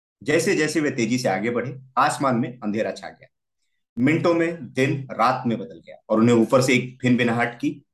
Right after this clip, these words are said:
एक आरी जैसी आवाज सुनाई दी। तभी अचानक बादल नीचे गिर पड़ा। उनके चेहरों और हाथों से टकराती हुई ओले जैसी चीजें जमीन पर गिरी।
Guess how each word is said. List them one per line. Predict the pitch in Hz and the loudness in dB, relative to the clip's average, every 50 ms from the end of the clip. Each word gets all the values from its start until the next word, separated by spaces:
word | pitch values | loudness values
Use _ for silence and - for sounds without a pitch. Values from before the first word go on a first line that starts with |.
| _ _ - | _ _ 0
एक | 147 160 - - - - | 0 0 0 -4 -4 0
आरी | 98 120 135 147 139 | 2 4 4 4 4
जैसी | 127 110 98 - - - - - _ _ _ _ _ _ _ - | 2 0 -2 -2 -4 -8 -10 -12 _ _ _ _ _ _ _ 0
आवाज | 110 117 113 110 110 113 - - - - _ | 2 4 4 4 2 2 -2 -6 -12 -20 _
सुनाई | - - 131 110 90 82 82 | -8 -4 -2 -2 -2 -2 -4
दी। | - - - - _ _ _ _ _ _ | -8 -12 -18 -20 _ _ _ _ _ _
तभी | 147 143 165 185 | 0 2 4 4
अचानक | - - - 120 120 123 120 | 4 4 2 2 0 0 0
बादल | - 110 - - - - - _ _ _ - | -2 -4 -4 -4 -8 -10 -14 _ _ _ -4
नीचे | 107 113 117 - - - | -2 -2 0 0 -2 -4
गिर | - 90 82 | -4 -6 -10
पड़ा। | 78 - - - - _ _ _ _ _ _ _ _ _ _ _ _ _ - | -12 -14 -16 -16 -20 _ _ _ _ _ _ _ _ _ _ _ _ _ -2
उनके | 131 139 135 170 165 131 | -2 0 0 0 -2 -2
चेहरों | - - 143 139 156 170 175 | -2 -2 0 2 2 4 4
और | 160 - - | 4 2 0
हाथों | 120 117 147 131 | -2 -2 0 0
से | 131 135 | 0 0
टकराती | 131 - - - 117 117 - 131 123 - - - - _ _ _ _ _ _ _ _ 127 | 0 0 -2 -2 -4 -4 -2 -4 -4 -4 -6 -12 -20 _ _ _ _ _ _ _ _ -4
हुई | 131 147 - - - - - _ | -2 -2 -2 -4 -6 -12 -6 _
ओले | 135 151 160 170 160 | 2 2 4 4 2
जैसी | 120 123 117 120 123 | 2 0 0 0 -2
चीजें | - - 113 101 104 127 139 - - - | -2 -2 -4 -4 -2 -4 -4 -6 -8 -6
जमीन | - 113 110 107 104 98 104 | -2 0 0 0 0 -2 -4
पर | 92 - | -6 -10
गिरी। | - - - - _ | -10 -14 -20 -20 _